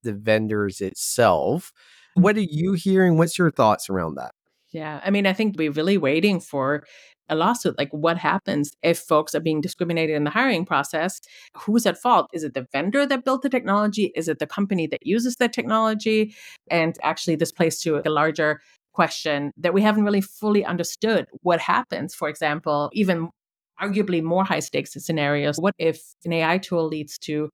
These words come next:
Speaker 2: harm a patient in a healthcare
Speaker 1: Yes.
Speaker 2: setting? Who can be at fault? Is it the software maker? Is it the vendor? I mean, we can't really hold A I accountable because it can pay damages. You know, it's a computer software.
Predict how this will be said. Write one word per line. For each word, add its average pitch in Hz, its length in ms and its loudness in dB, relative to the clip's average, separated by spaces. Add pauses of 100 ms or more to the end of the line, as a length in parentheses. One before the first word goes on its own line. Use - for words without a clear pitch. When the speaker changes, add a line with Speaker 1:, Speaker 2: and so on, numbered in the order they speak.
(240)
Speaker 2:
harm 240 320 2
a 151 60 2
patient 190 460 -2
in 143 80 -2
a 143 40 -4
healthcare - 180 -2 (100)
Speaker 1:
Yes. 131 80 6
Speaker 2:
setting? 123 260 0
Who 196 80 -4
can 202 140 2
be 170 100 4
at 165 80 0
fault? 262 260 0
Is 175 100 0
it 147 120 -6
the 135 140 -4
software 151 360 -2
maker? 190 380 -4 (140)
Is 170 100 -2
it 156 100 0
the 156 80 -2
vendor? 160 280 0
I 180 60 2
mean, 190 140 2
we 190 60 4
can't - 280 -4
really 190 160 0
hold 170 280 2 (480)
A 190 80 0
I 208 140 2
accountable 196 560 0
because 175 260 -4
it 175 80 -6
can 165 360 -4
pay 180 440 -2
damages. 180 640 0
You 233 140 0
know, 170 80 2
it's 156 140 -4
a - 20 -4
computer 285 380 0
software. - 560 -4